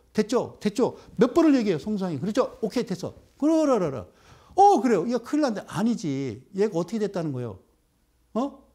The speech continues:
얘가 어떻게 됐다는 거예요? 야, 어제 샀잖아. 아침에 구 퍼센트 봉 떴으니까. 기다렸다가 칠 퍼센트 빠질 때 팔아? 아니, 그냥 던지는 거지. 이해 가셨어요?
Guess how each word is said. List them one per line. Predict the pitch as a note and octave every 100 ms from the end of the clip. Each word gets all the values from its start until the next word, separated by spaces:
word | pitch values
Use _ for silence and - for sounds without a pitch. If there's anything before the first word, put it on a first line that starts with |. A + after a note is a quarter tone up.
| _ _ _ _ _ _ _ _ _ _ _ _ _ _ _ -
얘가 | G#3+ G3
어떻게 | F#3+ G#3
됐다는 | G3 F3 D3+
거예요? | A2+ - _ _ - - _ -
야, | A3
어제 | A#2 D#3 D4+ E4+
샀잖아. | C4+ C4+ C#4 B3+ -
아침에 | D#3 - C#4+ C#4
구 | - A#3
퍼센트 | D4 C4+ B3+ A3
봉 | - A3 A3
떴으니까. | C4+ C4+ A#3+ G#3 E3+ C#3+ C#3+ D#3 A#2+ - _ _ _ _
기다렸다가 | - B3+ B3 A#3 A3+ G#3
칠 | - D4
퍼센트 | C#4 A#3+ G3
빠질 | A#3+ A#3+ B3
때 | A3
팔아? | - G#3+ B3+ - - -
아니, | D#3 A3+
그냥 | G#3 G#3
던지는 | - F#3 G#3 A3
거지. | F#3 C3+ G#2+ - - - - -
이해 | B3 C#4
가셨어요? | F3+ G#3+ - C#4